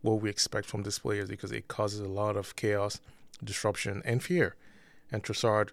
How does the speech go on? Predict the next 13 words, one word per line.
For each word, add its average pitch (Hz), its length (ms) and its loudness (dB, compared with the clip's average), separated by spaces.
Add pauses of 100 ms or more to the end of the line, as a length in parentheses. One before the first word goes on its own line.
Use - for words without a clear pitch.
(260)
was 98 160 -2
one 104 160 4
of 101 120 2
them 95 300 2 (640)
in 104 100 -2
contributing 98 680 -2
in 107 120 0
that 98 140 0
aspect. 95 400 -2
And 92 160 -4
he 113 220 -2
was 98 420 -2 (240)
brilliant 113 760 2